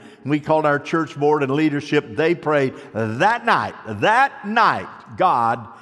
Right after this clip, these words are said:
healed the challenge that I had. And I haven't had that challenge since. Now, I, I can't hear you, but I know you're saying a good amen out there. "Son of David, have mercy on us."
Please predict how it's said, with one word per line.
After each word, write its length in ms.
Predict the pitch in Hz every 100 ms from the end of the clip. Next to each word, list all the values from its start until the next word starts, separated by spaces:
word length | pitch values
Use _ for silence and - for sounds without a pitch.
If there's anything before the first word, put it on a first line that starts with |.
| - - _
healed 800 | - 302 196 123 123 139 127 - - -
the 100 | -
challenge 600 | 135 - 175 151 147 123
that 180 | 135 147
I 160 | 151 151
had. 400 | 131 147 110 95 - -
And 140 | 113 127
I 140 | 120
haven't 340 | 139 151 147
had 480 | 147 190 170 139 135 - -
that 240 | - - -
challenge 580 | - 131 139 143 143 131
since. 520 | - 202 131 - -
Now, 120 | 151
I, 160 | 190 - - -
I 120 | 214
can't 320 | 208 185 151
hear 180 | 160 175
you, 140 | 139
but 160 | 131 135
I 120 | 160
know 440 | 147 160 139 113 - -
you're 140 | - 147
saying 380 | - 160 147 135
a 80 |
good 240 | 117 147 135
amen 540 | 131 120 135 123 101
out 320 | - 90 -
there. 340 | - 87 85 82 - _ _ _ -
"Son 260 | - 302
of 140 | 311 262
David, 420 | 285 320 311 240 - - - -
have 260 | 269 294
mercy 840 | 226 202 247 214 - 135 127 98 104 - - -
on 300 | 131 131 123
us." 680 | 117 - - - - - -